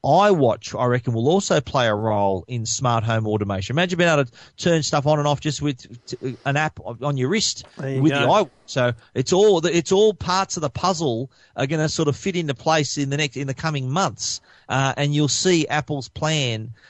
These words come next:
Speaker 1: uh, for what it is, a hundred percent. And, and they're, they're cleverly moving their pieces, uh, positioning their pieces to, for the full picture.
Speaker 2: All right, and the last thing, while you're over there, you got a chance to look at an old, uh, Mustang with a Pioneer stereo in it with Apple CarPlay.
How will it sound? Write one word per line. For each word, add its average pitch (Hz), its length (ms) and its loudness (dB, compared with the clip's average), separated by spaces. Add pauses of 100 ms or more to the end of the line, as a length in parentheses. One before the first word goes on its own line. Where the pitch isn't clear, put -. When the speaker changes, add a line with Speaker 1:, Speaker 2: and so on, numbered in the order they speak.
(120)
Speaker 1:
uh, 117 280 2
for 147 220 0
what 151 160 4
it 120 100 0
is, 135 280 0
a 123 240 -2
hundred 135 320 -2
percent. 135 360 -4 (360)
And, 139 260 -2
and 135 240 -2
they're, 131 180 2
they're 135 140 2
cleverly 156 540 0
moving 147 380 2
their 135 140 2
pieces, 123 640 -2 (320)
uh, 127 140 2
positioning 147 560 0
their 127 140 2
pieces 147 500 0
to, 131 240 2
for 135 160 -4
the 123 80 0
full 139 220 0
picture. - 340 -2 (560)
Speaker 2:
All 196 120 10
right, 190 120 10
and 190 100 2
the 190 60 6
last 220 280 6
thing, 220 140 0
while 214 220 6
you're 190 160 6
over 190 200 6
there, 175 120 2
you 170 160 0
got 175 160 0
a - 20 -6
chance 180 320 -2
to 170 80 -2
look 175 140 -2
at 165 80 -2
an 165 80 2
old, 170 260 4
uh, 165 160 6
Mustang 170 400 0
with 160 100 -2
a 156 60 0
Pioneer 175 540 0
stereo 190 480 2
in 175 80 0
it 180 60 -2
with 175 200 -4
Apple 180 240 0
CarPlay. 208 440 2